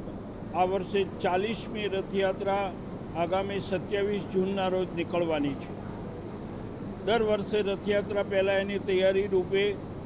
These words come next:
એક મહિના અગાઉ કાર્યાલયનું ઉદ્ઘાટન અને ધ્વજારોહણનો કાર્યક્રમ પરમ પૂજ્ય સંતોના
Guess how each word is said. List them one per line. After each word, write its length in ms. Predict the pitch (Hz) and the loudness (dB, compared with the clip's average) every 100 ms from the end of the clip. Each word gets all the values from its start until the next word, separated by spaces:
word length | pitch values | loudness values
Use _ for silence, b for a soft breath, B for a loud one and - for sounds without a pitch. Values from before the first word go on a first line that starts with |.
| - - - - | -10 -10 -10 0
એક 160 | 196 208 202 | 2 2 2
મહિના 380 | 202 196 190 185 | -2 -2 0 0
અગાઉ 360 | 165 196 175 123 - - - - - - - - | 4 4 4 0 -6 -10 -8 -8 -10 -10 -8 -2
કાર્યાલયનું 640 | 170 180 196 202 208 190 | 0 2 2 0 2 2
ઉદ્ઘાટન 520 | 180 175 196 202 214 202 - - - - - 180 | 4 2 2 2 -2 -2 -8 -10 -10 -8 -8 -4
અને 220 | 180 196 190 180 - | 0 2 2 0 -2
ધ્વજારોહણનો 680 | 170 180 196 202 190 196 190 | 0 2 4 4 2 2 0
કાર્યક્રમ 560 | 180 180 190 185 196 202 - 196 | 2 4 4 2 0 -2 -4 -2
પરમ 200 | 185 190 | 0 0
પૂજ્ય 320 | 190 185 190 | 0 2 0
સંતોના 640 | 190 180 - 196 190 190 | 0 -2 0 0 0 0